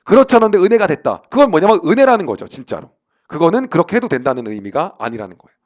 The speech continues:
그뿐만 아니라 얘기하는 건 어떤 거냐면 우리가 하나님께 받은 은혜가 각자 다르다는 거예요. 그렇기 때문에 우리는 하나님의 은혜를 또 우리가 풍성히, 그거에 대해서 뭐 질투하거나 시기할 게 없고 방종하지도 말아야 된다는 거죠.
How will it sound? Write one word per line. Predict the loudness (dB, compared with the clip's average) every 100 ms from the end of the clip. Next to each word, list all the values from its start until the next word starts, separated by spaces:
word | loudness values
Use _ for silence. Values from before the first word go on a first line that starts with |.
| _ _ _ _ _
그뿐만 | -4 -4 -4 -2 -2
아니라 | -2 -4 -4 -6 _ -4
얘기하는 | -4 -2 -2 -2
건 | -4 -4
어떤 | -4 -6
거냐면 | -6 -6 -2 -2 -4 _ _ _ _ _
우리가 | -4 -2 0 -2 -2 -10 _ _ _
하나님께 | -6 -2 0 -2 -4 -4
받은 | -2 -2 -4 -6
은혜가 | -6 -4 -4 -4
각자 | -6 -4
다르다는 | -4 -2 -6 -6
거예요. | -14 -20 -20 _ _ _ _ _ _ _ _
그렇기 | 2 2 2
때문에 | 0 -2
우리는 | -2 -4 -2
하나님의 | -2 -2 -2 -2 -2
은혜를 | 0 -2
또 | -4
우리가 | -8 -4 -4 -4
풍성히, | -8 -2 -2 -2 _
그거에 | -6 4 4 4
대해서 | 0 0
뭐 | 0 -2 _
질투하거나 | -4 -4 0 0 0 0
시기할 | -2 -2 -2 -2
게 |
없고 | -6 -6 -4 -4 -4 -10
방종하지도 | -6 -4 -4 -4 -4 -6 -4
말아야 | -4 -2
된다는 | -4 -10 -18
거죠. | _